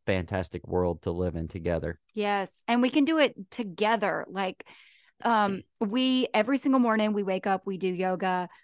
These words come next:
Speaker 2: we do meditations. Um, I'm actually, I'm, I have kale right now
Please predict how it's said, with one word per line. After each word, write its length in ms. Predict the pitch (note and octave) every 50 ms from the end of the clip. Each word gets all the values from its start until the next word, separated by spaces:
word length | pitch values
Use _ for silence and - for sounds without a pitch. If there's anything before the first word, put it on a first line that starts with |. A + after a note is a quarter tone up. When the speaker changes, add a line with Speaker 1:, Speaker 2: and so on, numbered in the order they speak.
| _ _ _
Speaker 2:
we 140 | - G3+ G#3
do 140 | F#3+ G3 G3
meditations. 1160 | F#3+ F#3 F#3 F#3 F3+ - G#3+ F#3+ F#3 F#3 - - G3+ F#3+ F#3 F3+ F3+ F#3 F3 - - - - -
Um, 380 | F#3+ F#3+ F#3+ F#3 F3+ F3+ F3+ - - _ -
I'm 120 | G#3 G#3+ -
actually, 800 | - G#3 G#3 G#3 - - - B3+ A3+ A3 A3 G#3+ G3+ G3+ G3 F#3+ - - _ _ _ _ _ _
I'm, 280 | A3+ A3 G#3+ G#3+ G#3 - - -
I 220 | - - - G#3+ A3+
have 480 | C4 B3+ A3+ A3 G#3+ G#3 G#3 F#3 -
kale 500 | _ - - A3+ G#3+ G#3 A3 B3 D4 - _ _
right 260 | A3 A#3+ A#3+ A#3 A3+
now 440 | A#3 A3+ A3 G#3+ A3 A3+ A#3 A#3+